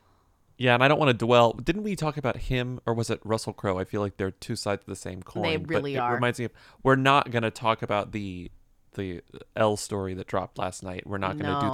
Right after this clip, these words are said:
Speaker 1: that. But
Speaker 2: no,
Speaker 1: do you
Speaker 2: no,
Speaker 1: remember the part
Speaker 2: no.
Speaker 1: where she's, she mentions that a room smells like chicken wings?
Speaker 2: Yeah.
Speaker 1: Like, I feel like Jerry Butler has a, has a smell. Like, Gerard Butler has a smell, and Jerry Butler has a,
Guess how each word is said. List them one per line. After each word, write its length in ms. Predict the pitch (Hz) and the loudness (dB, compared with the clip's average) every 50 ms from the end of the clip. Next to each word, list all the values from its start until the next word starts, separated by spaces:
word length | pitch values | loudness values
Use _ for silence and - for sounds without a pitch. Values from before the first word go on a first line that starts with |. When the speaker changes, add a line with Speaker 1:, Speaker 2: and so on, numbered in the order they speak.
| - - | -2 -2
Speaker 1:
that. 60 | - | -2
But 100 | 139 98 | -4 -4
Speaker 2:
no, 80 | - - | -4 -2
Speaker 1:
do 60 | 113 | -2
you 80 | 123 | 0
Speaker 2:
no, 20 | 131 | 2
Speaker 1:
remember 140 | 135 131 143 | 2 2 2
the 160 | 131 131 131 127 | 2 0 0 4
part 140 | 127 127 | 2 4
Speaker 2:
no. 40 | 123 123 | 4 4
Speaker 1:
where 80 | 120 | 2
she's, 320 | - - 123 98 - - - | 2 0 -4 -4 -4 -8 -14
she 220 | - - - 131 | -12 -8 -4 0
mentions 380 | 123 120 117 110 - 123 104 - | 0 0 0 0 -2 -6 -6 0
that 160 | - 107 101 - | 0 0 0 2
a 120 | - 110 | 0 0
room 280 | 98 107 113 110 113 113 | 0 0 -2 -2 -4 -6
smells 260 | - 117 110 101 - | -4 -4 -4 -4 -2
like 180 | 101 95 _ | -6 -8 _
chicken 300 | - - 143 - - 143 | -6 -6 -4 -2 -2 -2
wings? 380 | 143 156 156 151 156 160 - - | 0 0 0 0 -2 -6 -8 -10
Speaker 2:
Yeah. 320 | - 214 226 190 170 156 143 | -8 -6 -4 -4 -2 0 4
Speaker 1:
Like, 220 | 139 123 123 - - | 4 4 4 4 2
I 80 | 123 | 2
feel 160 | 123 - 160 | 2 4 4
like 160 | 160 151 143 - - - - - | 4 4 2 0 -6 -20 -16 -6
Jerry 320 | 107 110 143 147 143 139 | 2 4 6 6 6 6
Butler 380 | 123 104 131 131 - 117 113 113 | 4 4 2 2 2 0 -2 -2
has 260 | - 113 117 113 - | 0 2 2 2 2
a, 140 | 101 92 85 _ _ _ _ _ _ _ _ _ _ _ _ _ _ _ _ | 0 -8 -10 _ _ _ _ _ _ _ _ _ _ _ _ _ _ _ _
has 240 | - - 120 113 95 | -6 -2 0 0 0
a 40 | 104 | -2
smell. 580 | - - - 120 113 110 110 113 117 123 131 _ _ _ _ - | -8 -6 -2 2 4 4 6 4 4 0 -6 _ _ _ _ 4
Like, 160 | 135 127 107 | 4 4 4
Gerard 340 | - 131 127 139 147 156 135 | 4 6 8 10 10 10 8
Butler 220 | 180 - 180 170 | 6 4 4 2
has 140 | 165 175 170 | 2 2 0
a 80 | 175 | 0
smell, 340 | - - 185 175 170 165 156 - | 0 4 6 8 8 8 6 4
and 220 | - 123 113 104 | 2 0 -2 0
Jerry 320 | 95 113 117 113 107 107 | 0 2 4 4 4 2
Butler 320 | 98 92 120 - - 120 104 | 2 0 0 0 2 0 0
has 160 | 104 104 - | 0 -2 -2
a, 120 | 104 90 | -4 -6